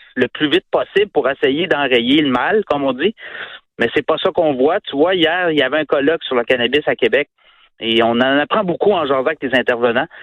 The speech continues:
Et là-dessus, ben, les gens disent, euh, la timidité et la, c'est, les, les, les lois sont tellement sévères pour les producteurs pour, euh, euh, produire, là. C'est-à-dire que pour un producteur, tu dois avoir une bâtisse.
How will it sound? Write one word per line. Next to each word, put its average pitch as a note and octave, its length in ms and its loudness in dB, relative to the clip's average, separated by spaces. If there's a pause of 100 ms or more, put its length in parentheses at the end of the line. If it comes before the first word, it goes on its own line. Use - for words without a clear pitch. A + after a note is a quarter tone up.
(400)
Et A#2+ 160 2
là-dessus, C#3 400 0
ben, C#3 200 0
les C3 160 4
gens D#3 160 0
disent, C#3+ 300 0
euh, A2 800 -2 (260)
la D3+ 160 0 (180)
timidité A3+ 1000 2
et D3+ 40 2
la, C3+ 420 0 (340)
c'est, D#3+ 140 -2
les, D3+ 200 2
les, D#3 180 2 (220)
les E3+ 160 2
lois G#3 320 0
sont F#3 140 -2
tellement A3 320 -2 (160)
sévères F#3+ 340 -2
pour - 80 -6
les D#3 80 2
producteurs E3 720 -2 (100)
pour, B2+ 220 0
euh, A#2 220 2 (500)
euh, G2 880 0
produire, D3+ 560 0
là. G#3 180 0 (100)
C'est-à-dire C#3 340 -2
que D3+ 60 2
pour D#3 260 0
un D3+ 60 -6
producteur, D#3 640 -4 (500)
tu C3 80 -16
dois D#3 220 2
avoir F#3 240 0
une D3 160 -2
bâtisse. F3+ 560 -2